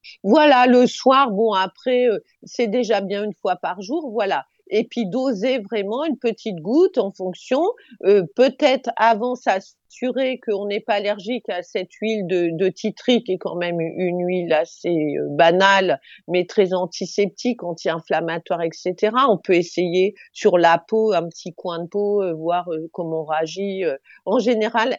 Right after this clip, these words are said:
elle passe bien, mais pas chez la femme enceinte, hein, surtout, et pas chez les jeunes enfants, hein, évidemment.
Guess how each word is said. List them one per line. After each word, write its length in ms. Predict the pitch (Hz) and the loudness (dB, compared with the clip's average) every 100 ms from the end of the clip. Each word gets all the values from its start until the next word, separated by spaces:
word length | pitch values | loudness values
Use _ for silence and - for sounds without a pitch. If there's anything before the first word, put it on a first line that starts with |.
| - | -4
elle 160 | 208 | -2
passe 260 | - 202 175 | 0 0 -2
bien, 280 | 165 180 170 | -6 -4 -4
mais 140 | 156 | -6
pas 200 | 156 175 | -2 0
chez 200 | 147 - | 2 0
la 160 | 208 190 | 0 -2
femme 320 | 190 202 190 | -4 -8 -6
enceinte, 540 | 180 175 - 196 214 - | -10 -12 -12 -10 -12 -12
hein, 200 | 165 175 | -12 -12
surtout, 500 | 180 - - - 202 | -12 -12 -10 -2 2
et 60 | 202 | 2
pas 240 | - 135 | 2 2
chez 180 | 165 208 | 2 2
les 160 | 190 165 - 180 | 2 0 -4 -4
jeunes 400 | 165 190 190 165 | 0 0 0 -2
enfants, 400 | 170 - 151 123 | -4 -6 -10 -10
hein, 100 | 170 | -6
évidemment. 500 | 165 151 151 151 147 | -6 -6 -8 -8 -10